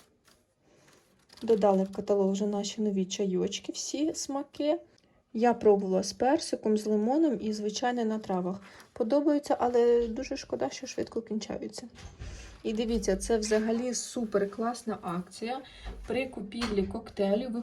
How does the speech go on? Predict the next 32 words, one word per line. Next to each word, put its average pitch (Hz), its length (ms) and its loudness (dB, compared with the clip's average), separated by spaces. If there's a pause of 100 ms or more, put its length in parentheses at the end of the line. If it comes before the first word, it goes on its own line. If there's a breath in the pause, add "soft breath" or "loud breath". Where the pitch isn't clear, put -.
отримуєте 214 600 -2
шейкер 208 560 -2
в - 200 -14
подарунок. 214 680 0
Я, 214 180 0
до 226 120 -2
речі, 196 280 0
його 185 120 2
купляла 240 400 0
по 190 140 -2
повній 226 300 -4
вартості. 175 580 -8 (800 loud breath)
І 247 60 -10
якщо 233 680 0
ви 214 260 4
купуєте 208 720 2
коктейль 240 680 2
з 190 140 -2
будь-яким 196 560 2
смаком, 214 500 -2 (920 soft breath)
отримуєте 233 640 4
шанс 226 400 -4
виграти 240 480 0
один 208 420 2
з 233 100 -6
трьох 220 380 2
подарунків. 196 840 2
Тут 254 200 -4
у 277 60 0
нас 220 320 2
є 208 120 6
блендер, 202 580 4